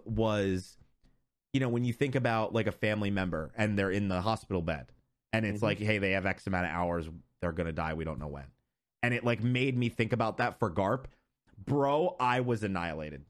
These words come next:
Speaker 1: It was like, I was having a hard time talking about it because it was fucking me up so bad. Like, I, I should have brought, I should have had tissues ready. I had, I had to,
Speaker 2: <laughs>
Speaker 1: I had to use a little strip paper towel that was sitting on my desk, like, to dab my eye. Like, it was that bad.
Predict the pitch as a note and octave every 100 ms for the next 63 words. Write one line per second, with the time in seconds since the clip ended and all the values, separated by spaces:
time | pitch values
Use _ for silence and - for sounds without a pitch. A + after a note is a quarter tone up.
0 | _ _ _ - F3 F3 C3+ D3 C#3+ D3+
1 | F3 F3 D#3+ C#3 B2+ C#3 C3 A2+ F#2 -
2 | A2+ A#2+ A2 G#2 F#2 F2+ E2+ - A2 A2
3 | - F#2+ - - B2 G#2 F#2 E2+ - E2
4 | D2+ - - B2 G#2+ - - D#3 D3+ A#2+
5 | C2+ _ _ _ _ _ _ _ _ _
6 | _ _ _ - C#3 - C3+ A2 G2 E2+
7 | A#2 A2+ B2+ G2 F2+ G2 - F2+ E2 D#2
8 | E2 _ _ _ _ _ _ - B2+ C#3+
9 | D3 D#3 E3+ F#3+ F3+ - - - E3+ F#3+
10 | G3+ G3+ F#3 G3 E3+ D#3+ F3+ E3+ - F3+
11 | F#3 - F3+ D#3+ C#3 C#3+ C#3 C3+ C3 A#2+
12 | - - B2+ B2+ A2 A#2 G#2+ - G#2+ G2
13 | G#2 F#2+ A#2 A2+ G#2+ A2 G2 G#2 G#2 B2
14 | B2 G2+ A2 G2+ G2 F#2 F2